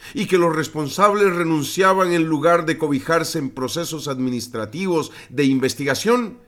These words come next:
que, como todos en Costa Rica, no terminarán en nada.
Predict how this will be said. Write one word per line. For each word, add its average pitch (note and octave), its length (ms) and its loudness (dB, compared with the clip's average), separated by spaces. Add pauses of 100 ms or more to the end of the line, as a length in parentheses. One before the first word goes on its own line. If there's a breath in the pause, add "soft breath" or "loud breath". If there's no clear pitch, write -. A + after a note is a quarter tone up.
(120)
que, G#3 520 0
como C#3+ 220 -2
todos E3+ 340 0
en C#3+ 100 -4
Costa D3 260 -4
Rica, F3 640 -4
no D#3 380 2
terminarán A2+ 920 -2 (100)
en G#2 180 -8
nada. - 420 -12